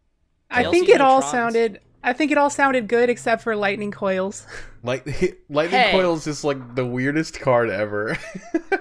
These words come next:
Speaker 2: It, it's a little too fair. For a deck that screams degenerate combo, it's probably a little too fair, but it's a super fun card, and the art is hilarious.
Speaker 3: The art,
Speaker 1: But it
Speaker 3: I
Speaker 1: doesn't
Speaker 3: mean,
Speaker 1: let you win on the spot.
Speaker 3: I don't, uh,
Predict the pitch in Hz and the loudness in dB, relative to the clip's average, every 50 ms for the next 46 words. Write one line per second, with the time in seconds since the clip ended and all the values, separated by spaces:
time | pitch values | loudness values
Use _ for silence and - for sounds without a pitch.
0 | - - - 277 - 208 202 - 254 240 220 262 277 294 285 - - 302 285 240 | -4 -6 -6 -6 -6 -6 -4 -2 -2 2 2 4 4 4 2 0 -4 -6 -6 -6
1 | - - - 233 226 - - - 247 254 247 226 180 202 262 302 - - 208 180 | -6 -2 0 0 0 0 -2 -4 -2 -2 -2 -2 0 0 0 0 0 -4 -8 -8
2 | 131 - - - 247 254 262 240 - 208 208 160 160 190 202 214 208 202 - - | -8 -10 -10 -10 -8 -8 -8 -8 -8 -10 -8 -4 -4 -2 -2 -2 -2 -4 -6 -6
3 | - 175 180 190 196 202 196 180 180 - - 190 180 196 190 208 202 190 170 170 | -4 -4 -2 -2 -2 -2 -4 -4 -8 -6 -4 -2 -2 -2 -2 -2 -4 -4 -4 -6
4 | 175 180 175 - - 180 170 165 160 - - 156 143 123 120 120 143 175 170 175 | -6 -8 -8 -8 -6 -6 -6 -8 -8 -6 -6 -6 -4 -6 -8 -8 -6 -6 -6 -6
5 | 170 - 196 180 - - - - 277 294 302 302 294 262 226 - - 233 220 220 | -8 -10 -12 -10 -10 -10 -6 -6 -6 -6 -4 -2 -2 -2 -2 -2 -2 -2 -2 -2
6 | 208 - - - 202 180 160 165 160 156 165 - 185 196 220 208 202 175 - - | -4 -8 -6 -4 -4 -2 -4 -6 -8 -8 -8 -6 -4 -4 -4 -4 -6 -8 -10 -10
7 | 180 170 151 143 143 143 135 123 110 107 110 120 139 160 - - - - 143 151 | -12 -12 -10 -10 -10 -10 -10 -12 -14 -14 -14 -14 -16 -16 -18 -18 -10 -8 -6 -4
8 | 160 175 247 262 208 - 262 285 - 294 294 269 330 320 302 294 285 277 269 262 | -4 -4 -6 -6 -2 0 2 4 6 6 6 6 4 4 4 4 2 2 2 2
9 | 269 269 277 262 262 247 - - 277 269 208 - - _ _ - _ _ _ _ | 4 4 4 2 0 0 0 0 2 2 0 -2 -6 _ _ -20 _ _ _ _
10 | _ _ _ _ _ _ _ _ _ _ _ _ _ _ _ _ _ _ _ _ | _ _ _ _ _ _ _ _ _ _ _ _ _ _ _ _ _ _ _ _
11 | _ _ _ _ _ _ _ _ _ _ _ _ _ - - - 101 95 92 98 | _ _ _ _ _ _ _ _ _ _ _ _ _ -20 -18 -18 -18 -16 -16 -16
12 | 90 85 82 98 _ - 107 - 67 69 - | -16 -16 -16 -18 _ -18 -16 -16 -16 -16 -18